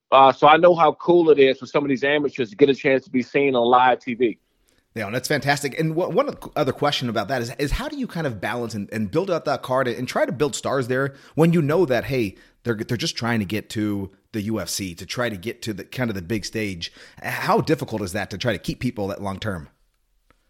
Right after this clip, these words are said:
Speaker 1: Well, w-, we know who the monster is in this sport. You know, I'm, I'm a huge U F C fan. Actually, one of the reasons I even got into the sport was because of U F C. And, you know,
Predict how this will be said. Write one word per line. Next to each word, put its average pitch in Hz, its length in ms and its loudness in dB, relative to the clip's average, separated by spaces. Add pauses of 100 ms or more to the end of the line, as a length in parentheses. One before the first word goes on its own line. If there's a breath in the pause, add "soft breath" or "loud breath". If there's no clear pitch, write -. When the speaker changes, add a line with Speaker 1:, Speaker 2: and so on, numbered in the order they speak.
(480 loud breath)
Speaker 1:
Well, 185 300 8
w-, 180 180 10
we 202 140 10
know 190 240 10
who 180 120 8
the 165 80 8
monster 160 480 8
is 147 140 10
in 143 80 6
this 135 140 10
sport. 143 400 8
You 139 80 -6
know, 135 120 6
I'm, 151 160 2
I'm 151 180 4
a 147 80 4
huge 139 340 2 (180)
U 143 200 6
F - 60 0
C 139 120 -4
fan. 135 320 0
Actually, 147 320 2
one 143 160 -2
of 139 60 -2
the 131 60 0
reasons 139 380 -4
I 127 120 2
even 113 160 -4
got 151 240 4
into 151 120 -10
the 123 120 -2
sport 127 400 0 (260 soft breath)
was 160 180 8
because 139 360 4
of 113 80 -8
U 123 240 2
F 120 80 2
C. 135 300 -2
And, 120 100 -4
you 120 60 0
know, 113 200 4